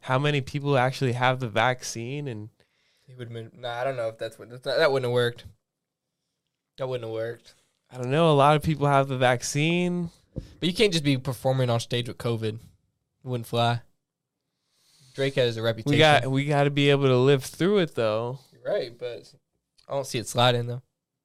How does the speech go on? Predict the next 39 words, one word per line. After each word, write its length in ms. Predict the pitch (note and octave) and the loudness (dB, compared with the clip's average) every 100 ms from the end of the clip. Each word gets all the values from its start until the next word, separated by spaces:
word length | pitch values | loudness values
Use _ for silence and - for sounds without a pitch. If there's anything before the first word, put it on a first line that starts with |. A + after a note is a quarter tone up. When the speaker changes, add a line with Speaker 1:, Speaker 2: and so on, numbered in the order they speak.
| _ _ _ _ _ _ _ _ _ | _ _ _ _ _ _ _ _ _
Speaker 1:
So 240 | D3 C3 | 4 4
do, 240 | A#2 - - | 2 -6 -10
do 220 | A2 C3+ | -2 0
you 100 | C#3 | 2
think 300 | D3 C3+ A#2 | 2 0 0
if 100 | G#2+ | 0
someone, 380 | C3 B2+ B2 - - | 2 2 2 -2 0
like, 300 | A#2 A2 - | 0 0 -4
from 280 | - A#2+ A2+ | -2 2 4
now 240 | A#2+ C3 | 4 6
on, 160 | B2+ B2+ _ _ _ _ - | 4 0 _ _ _ _ -4
pretty 140 | C3+ | 0
much 280 | B2+ A#2+ - - | 0 -2 -8 -16
forever. 560 | - A#2+ A2+ C3 D3+ | -2 6 8 8 6
If 80 | C#3 | 2
someone 260 | - C3 B2+ | 0 -4 -2
has 180 | A#2 - | -4 -2
covid, 340 | B2+ C3+ C#3 | -2 0 -2
they're 100 | B2+ | 0
not 200 | B2+ - | 0 0
performing. 600 | A2+ - B2 D3+ F#3+ G3+ - _ _ _ _ _ _ _ _ _ _ _ - - - | -6 -4 -4 -4 -6 -10 -18 _ _ _ _ _ _ _ _ _ _ _ -20 -18 -2
We 80 | |
gotta 240 | C3 E3 E3+ | 4 4 4
be 160 | E3+ | 4
able 180 | E3+ E3 | 4 4
to 100 | D3+ | 4
move 80 | C#3 | 6
Speaker 2:
Well, 100 | G#3 - | 6 6
if 60 | |
we 60 | F#3 | 4
Speaker 1:
past 220 | D#3 G#3 | 4 8
Speaker 2:
don't, 160 | G#3 - | 8 8
Speaker 1:
it. 140 | - | 2
Speaker 2:
if 60 | G2+ | 2
we 60 | |
don't 240 | E3 E3 C#3 | 2 2 6
know 180 | D3 E3+ | 6 6
about 340 | C3 B2 B2 | 6 4 4
it, 220 | C#3+ - | 2 -2